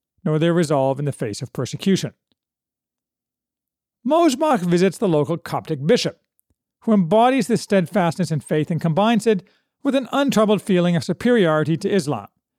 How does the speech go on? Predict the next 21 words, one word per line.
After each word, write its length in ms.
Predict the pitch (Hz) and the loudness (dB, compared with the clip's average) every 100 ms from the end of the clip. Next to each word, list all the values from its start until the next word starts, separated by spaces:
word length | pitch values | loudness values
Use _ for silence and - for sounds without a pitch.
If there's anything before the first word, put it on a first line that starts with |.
| - | -4
a 100 | 254 | 0
latecomer 600 | 247 226 - 139 104 - | 2 2 0 -8 -8 -10
as 140 | 160 - | -8 -4
far 200 | 180 143 | -2 -2
as 120 | 139 | -2
he 160 | 208 151 | -2 -2
is 100 | - | -4
concerned. 460 | 185 - - - _ _ _ _ _ _ _ _ _ _ _ 190 | -12 -12 -14 -16 _ _ _ _ _ _ _ _ _ _ _ 0
Mosbach 640 | 214 302 208 226 220 - | 2 2 2 2 2 0
describes 500 | - - 160 160 156 | -6 -2 0 0 -2
the 80 | 147 | -2
bishop 400 | 135 - 143 - | -2 -2 -4 -2
as 380 | 151 147 139 - _ - | -2 -2 -4 -10 _ -8
the 120 | 226 | -4
absolute 520 | 254 277 269 - 269 | 0 0 0 -2 -2
archetype 560 | 196 196 - - 185 180 | 0 -2 -2 -2 0 0
of 100 | 165 | -2
a 80 | 175 | -4
pragmatic, 680 | - 180 156 196 214 196 - _ _ _ | -2 -2 2 2 2 -2 -8 _ _ _
forward-looking 840 | - 208 202 202 165 156 170 160 | -2 2 4 4 2 0 0 0
reactionary, 800 | 160 170 170 156 - 135 95 95 | 0 2 2 -2 -6 -8 -8 -16